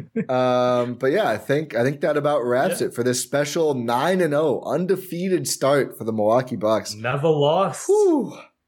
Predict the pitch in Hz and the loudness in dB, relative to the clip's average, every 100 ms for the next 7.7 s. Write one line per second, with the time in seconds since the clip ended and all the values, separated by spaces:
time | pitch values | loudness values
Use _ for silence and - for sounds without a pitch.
0 | _ 151 180 - 285 277 180 156 156 135 | _ -8 -6 -2 -2 0 2 2 0 0
1 | 139 151 127 120 107 107 123 190 214 233 | 0 0 -4 -6 -6 -2 0 2 2 0
2 | 359 120 - 107 95 - _ _ 151 185 | 0 -2 -2 -2 -4 -14 _ _ -2 0
3 | 165 214 214 180 202 214 190 185 - 190 | 2 0 0 -2 -2 0 0 0 -4 -4
4 | - 190 185 180 165 156 220 165 127 110 | -4 -4 -4 -2 0 2 2 2 -2 -2
5 | 156 - 120 107 127 135 131 - 175 - | -4 -4 -6 -6 -4 -4 -4 -2 0 2
6 | 190 196 160 170 214 196 170 160 160 147 | 2 2 0 2 4 6 6 4 0 -2
7 | 156 147 131 104 - 147 | 0 0 -2 -4 2 2